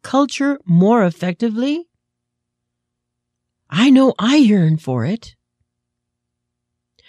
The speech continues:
The Christian churches should be more on fire with the zeal of Jesus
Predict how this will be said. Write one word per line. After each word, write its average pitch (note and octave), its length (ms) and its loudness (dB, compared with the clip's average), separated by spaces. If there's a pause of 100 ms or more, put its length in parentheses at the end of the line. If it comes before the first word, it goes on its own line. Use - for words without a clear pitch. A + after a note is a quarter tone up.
The B3 100 -2
Christian C#4+ 540 0
churches G#3 680 -2 (140)
should G3+ 280 0
be G#3 140 2
more A3+ 300 2
on E3+ 280 0
fire A#3 760 -4 (360)
with G3+ 240 -2
the F3+ 140 -2
zeal F3 560 4
of D4+ 140 -2
Jesus F#3+ 720 -6